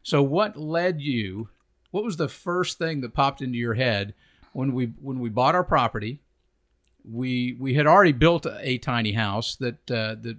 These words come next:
we were gonna retire to, and that, um, our daughter and our grandchildren are now living in, which is great, by the way. I love that, um, because we see our grandkids and our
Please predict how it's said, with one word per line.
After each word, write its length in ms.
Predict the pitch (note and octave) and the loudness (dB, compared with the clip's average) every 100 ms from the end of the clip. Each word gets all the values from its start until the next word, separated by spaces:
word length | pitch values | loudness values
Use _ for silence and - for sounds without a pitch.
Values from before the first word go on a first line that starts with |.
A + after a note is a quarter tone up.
| B2 | -8
we 140 | B2+ D3 | -2 0
were 120 | C3+ | 0
gonna 200 | A#2+ A2+ | 0 0
retire 420 | G#2+ C#3 B2+ A#2+ | -2 0 0 0
to, 280 | - B2 A2+ | -2 -2 -2
and 100 | G#2+ | -2
that, 160 | G#2 - _ _ _ _ - | -4 -8 _ _ _ _ -8
um, 460 | A2+ G#2 G#2 G#2 | -4 -2 -2 -4
our 140 | A#2 A#2 | -4 0
daughter 360 | B2 B2 B2 A2+ | 4 4 2 0
and 120 | A2 | -4
our 140 | G#2+ | -6
grandchildren 680 | G#2+ C3 C3+ C3+ A2 G2 F#2+ | -4 -2 -2 -2 -4 -4 -6
are 60 | G2 | -8
now 180 | G2 | -8
living 300 | F#2+ F#2+ F#2 | -8 -8 -8
in, 260 | F#2 G2+ A#2+ - | -10 -10 -14 -12
which 180 | B2 B2+ | -10 -8
is 100 | G2+ | -8
great, 460 | G2 B2 C3+ A2+ | -6 -4 -2 -2
by 160 | A#2 G2 | -4 -6
the 100 | F#2+ | -4
way. 180 | G2 G#2+ | -4 -4
I 60 | |
love 240 | G#2 A#2+ G#2 | -2 -4 -2
that, 320 | G#2+ F#2 - _ _ _ _ | -4 -4 -8 _ _ _ _
um, 460 | A2 G#2 G2+ G2 G2 - | -6 -4 -4 -6 -8 -10
because 260 | A#2 A#2 G#2 | -6 -4 -2
we 80 | B2+ | -2
see 180 | D3+ | 0
our 100 | B2+ | 0
grandkids 680 | G#2+ A#2+ A#2+ A#2 A2+ G#2 - - | 0 -2 -2 -2 -2 -4 -8 -10
and 120 | A#2 | -8
our 120 | A2+ | -8